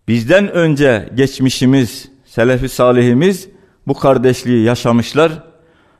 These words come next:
ve bu, bunların yaşadığı bu kardeşlik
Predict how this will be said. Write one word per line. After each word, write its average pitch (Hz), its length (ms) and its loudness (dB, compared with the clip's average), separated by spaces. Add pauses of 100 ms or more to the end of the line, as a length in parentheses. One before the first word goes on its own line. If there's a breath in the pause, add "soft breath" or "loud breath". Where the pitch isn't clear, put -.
(100)
ve 120 160 2
bu, 175 320 2
bunların 170 460 2
yaşadığı 151 640 0
bu 165 120 0
kardeşlik 156 760 0